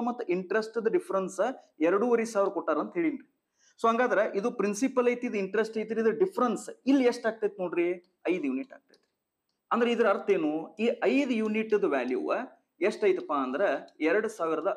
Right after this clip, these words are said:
ಐದುನೂರು ಐತಿ. ನಮಗೇನ್ ಕೇಳಿದಾನ್ರಿ? ಪ್ರಿನ್ಸಿಪಲ್ ಕೇಳಿದಾನ್ರಿ. ಪ್ರಿನ್ಸಿಪಲ್ ಎಷ್ಟ್ ಐತ್ ನೋಡ್ರಿ? ಎಂಟ್ ಯೂನಿಟ್ ಐತ್ರಿ. ಪ್ರಿನ್ಸಿಪಲ್ ನಮ್ ಪ್ರಕಾರ ಎಷ್ಟ್ ಐತ್ರಿ? ಎಂಟ್ ಯೂನಿಟ್ ಐತ್ರಿ. So ಎಂಟ್ ಯೂನಿಟ್ ನಮ್ ಪ್ರಕಾರ ಆದ್ರ ಅವ್ನ ಪ್ರಕಾರ ಎಷ್ಟ್ ಆಗ್ತೈತಿ? So ಇದ್ರದ್ದು ಎಷ್ಟ್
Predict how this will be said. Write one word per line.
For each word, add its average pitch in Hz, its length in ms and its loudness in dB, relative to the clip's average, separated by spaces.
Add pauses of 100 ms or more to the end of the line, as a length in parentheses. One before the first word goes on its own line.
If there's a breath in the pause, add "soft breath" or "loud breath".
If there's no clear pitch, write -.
(100)
ಐದುನೂರು 139 420 -4
ಐತಿ. 117 180 -12 (1120)
ನಮಗೇನ್ 202 400 0
ಕೇಳಿದಾನ್ರಿ? 190 460 2 (440)
ಪ್ರಿನ್ಸಿಪಲ್ 208 440 -2 (100)
ಕೇಳಿದಾನ್ರಿ. 165 420 -4 (240)
ಪ್ರಿನ್ಸಿಪಲ್ 214 480 2
ಎಷ್ಟ್ 196 200 -2
ಐತ್ 202 140 -6
ನೋಡ್ರಿ? 214 200 -2 (360)
ಎಂಟ್ 147 220 -2
ಯೂನಿಟ್ 92 300 -12
ಐತ್ರಿ. - 180 -20 (160)
ಪ್ರಿನ್ಸಿಪಲ್ 214 520 0
ನಮ್ 202 160 -2
ಪ್ರಕಾರ 202 300 0
ಎಷ್ಟ್ 190 180 -4
ಐತ್ರಿ? 233 180 -4 (380)
ಎಂಟ್ 139 180 -6
ಯೂನಿಟ್ 120 320 -14
ಐತ್ರಿ. - 200 -20 (300)
So 180 60 0 (180)
ಎಂಟ್ 247 220 0
ಯೂನಿಟ್ 233 320 0
ನಮ್ 202 180 0
ಪ್ರಕಾರ 170 320 0
ಆದ್ರ 131 160 -2 (200)
ಅವ್ನ 233 140 2 (100)
ಪ್ರಕಾರ 165 220 -4 (120)
ಎಷ್ಟ್ - 180 -20
ಆಗ್ತೈತಿ? - 340 -20 (380)
So 160 60 0 (140)
ಇದ್ರದ್ದು 185 340 2
ಎಷ್ಟ್ 214 140 -10